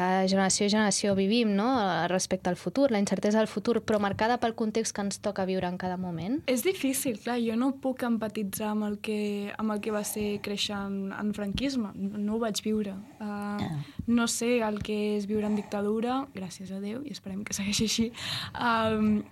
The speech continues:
Speaker 2: no sé el que és viure en molts contextos, l'únic que sé és el que és ser jove avui, no?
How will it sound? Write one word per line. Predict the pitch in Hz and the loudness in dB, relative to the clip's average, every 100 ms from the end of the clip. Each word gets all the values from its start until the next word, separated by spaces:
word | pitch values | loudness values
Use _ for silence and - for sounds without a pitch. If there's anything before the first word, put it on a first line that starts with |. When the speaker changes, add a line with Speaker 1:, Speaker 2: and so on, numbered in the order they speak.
| - - | -4 6
Speaker 2:
no | 240 269 | 6 6
sé | 262 | 2
el | 233 | 0
que | 262 | 0
és | 247 | 0
viure | 220 240 | 2 2
en | 233 | 2
molts | 214 - | 0 -2
contextos, | 233 208 214 - 196 196 | -2 -2 -6 -6 -6 -2
l'únic | 202 214 208 | -2 -2 -4
que | |
sé | 214 214 | -4 -4
és | 214 | -2
el | 226 214 | -2 -2
que | 214 214 | -2 0
és | 214 | 0
ser | 226 | 0
jove | 208 214 208 | 0 0 0
avui, | 226 202 196 190 190 | 0 0 0 0 0
no? | 196 | -2